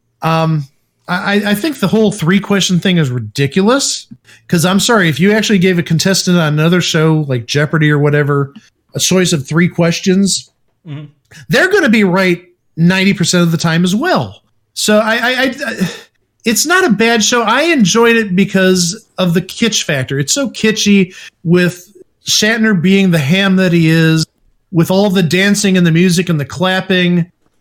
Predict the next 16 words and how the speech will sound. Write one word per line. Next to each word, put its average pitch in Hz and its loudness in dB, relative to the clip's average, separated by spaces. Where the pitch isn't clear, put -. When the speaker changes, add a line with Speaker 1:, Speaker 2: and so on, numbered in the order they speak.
Speaker 1:
a-, 185 -4
a-, 196 -2
and 208 2
the 208 2
absurd 285 -2
amount 247 0
of 180 2
money 233 4
given 165 0
away. 127 -2
Would 208 0
it 294 -2
survive 196 0
or 185 0
could 208 -2
it 220 0